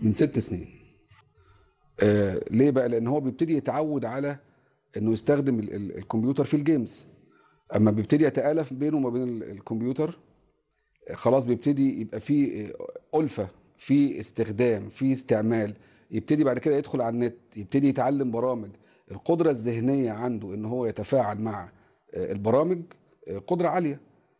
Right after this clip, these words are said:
مش موجودة عند حد مثلًا عنده أربعين سنة، خمسين سنة، الكلام ده. فاحنا عندنا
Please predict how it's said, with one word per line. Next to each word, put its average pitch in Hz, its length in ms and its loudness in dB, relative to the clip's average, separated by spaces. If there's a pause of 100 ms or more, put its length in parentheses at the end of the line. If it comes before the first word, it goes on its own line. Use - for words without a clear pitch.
(160)
مش 113 220 -2
موجودة 139 300 4
عند 127 160 -2
حد 135 260 -4
مثلًا 135 260 -4
عنده 127 200 0
أربعين 113 260 -2
سنة، 117 260 -2
خمسين 113 360 -4
سنة، 117 480 0
الكلام 123 460 0
ده. 175 160 0 (460)
فاحنا 107 340 0
عندنا 151 500 2